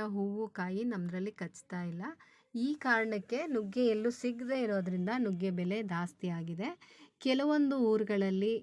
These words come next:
ಕೆಲವೊಂದು ವಾತಾವರಣದಲ್ಲಿ ಸಿಕ್ಕಿದೆ ಕೆಲವ್ರು ರೈತರಿಗೆ, ಅವ್ರಿಗೆ ಒಳ್ಳೆ ಲಾಭ ಅಂತೂ ಸಿಗುತ್ತೆ. ನಾವು ಅದಕ್ಕೋಸ್ಕರ ಏನ್ ಮಾಡ್ತೀವಿ, ಪ್ರತಿ ಸರಿ ಎಲ್ಲ ಗಿಡಗಳನ್ನ ಕಟ್ ಮಾಡಿದಾಗ ಒಂದಷ್ಟು ಗಿಡನಾದ್ರೂ, ಕನಿಷ್ಠ ಒಂದು ಇಪ್ಪತ್ತರಿಂದ ಮೂವತ್ತು ಗಿಡಗಳನ್ನ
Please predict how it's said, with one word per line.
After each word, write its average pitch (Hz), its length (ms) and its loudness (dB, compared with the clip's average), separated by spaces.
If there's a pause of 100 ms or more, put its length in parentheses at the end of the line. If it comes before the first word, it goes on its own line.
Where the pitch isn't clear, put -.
(140)
ಕೆಲವೊಂದು 208 600 -2
ವಾತಾವರಣದಲ್ಲಿ 185 840 0 (220)
ಸಿಕ್ಕಿದೆ 240 500 -2
ಕೆಲವ್ರು 185 380 -2
ರೈತರಿಗೆ, 175 480 -2 (140)
ಅವ್ರಿಗೆ 214 340 0
ಒಳ್ಳೆ 180 320 2
ಲಾಭ 170 300 -2
ಅಂತೂ 170 280 -4
ಸಿಗುತ್ತೆ. 180 460 -4 (560)
ನಾವು 233 340 2
ಅದಕ್ಕೋಸ್ಕರ 233 540 0 (140)
ಏನ್ 202 260 2
ಮಾಡ್ತೀವಿ, 185 460 0
ಪ್ರತಿ 208 440 -2
ಸರಿ 202 400 0
ಎಲ್ಲ 196 260 2 (100)
ಗಿಡಗಳನ್ನ 214 580 2
ಕಟ್ 175 300 -6
ಮಾಡಿದಾಗ 185 400 -2 (200)
ಒಂದಷ್ಟು 214 600 -2
ಗಿಡನಾದ್ರೂ, 202 680 0 (480)
ಕನಿಷ್ಠ 262 440 4 (120)
ಒಂದು 220 260 2
ಇಪ್ಪತ್ತರಿಂದ 202 600 -2
ಮೂವತ್ತು 190 420 0
ಗಿಡಗಳನ್ನ 180 480 2